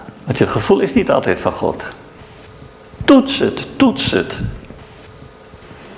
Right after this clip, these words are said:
Kijk, als je toetst, als je een gevoel, "Ik heb het gevoel dat ik dit moet doen," en je gaat naar een oudste, dan zeg je, "Ja, ik begrijp wel dat je dat voelt.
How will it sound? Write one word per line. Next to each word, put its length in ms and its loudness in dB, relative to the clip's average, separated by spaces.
Kijk, 240 0
als 180 0
je 120 -8
toetst, 260 4
als 140 2
je 60 4
een 100 2
gevoel, 380 2
"Ik 80 -4
heb 120 -2
het 100 -10
gevoel 380 0
dat 200 0
ik 200 -4
dit 200 2
moet 160 2
doen," 320 2
en 60 -2
je 60 2
gaat 280 -2
naar 160 2
een 140 -2
oudste, 440 0
dan 100 2
zeg 80 2
je, 60 6
"Ja, 100 6
ik 200 0
begrijp 380 0
wel 100 -4
dat 200 0
je 100 2
dat 220 0
voelt. 460 -2